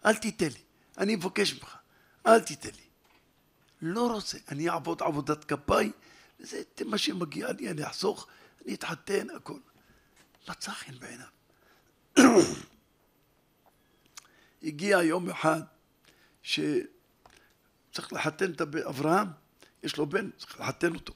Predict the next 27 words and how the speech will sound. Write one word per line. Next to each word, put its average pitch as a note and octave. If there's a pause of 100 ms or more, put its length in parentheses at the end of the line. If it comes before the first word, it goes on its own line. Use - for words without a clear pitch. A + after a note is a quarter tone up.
(240)
חתן G3+
אותו. - (440)
אז -
יש -
לו D#3+
שבוע D3+
ימים. D#3 (680)
אמר F#3+
לו, E3 (380)
"אפרים, D3+
אני G3
הולך G#3+
לראות D3
את -
האחים C#3
שלי, C#3 (140)
את -
הזה, D#3 (640)
את -
הדודים D3
שלי. E3+ (360)
אתה -
יכול F3
לת-," D#3 (380)
אמר A3+
לו, A#3+
"משוחרר, G3+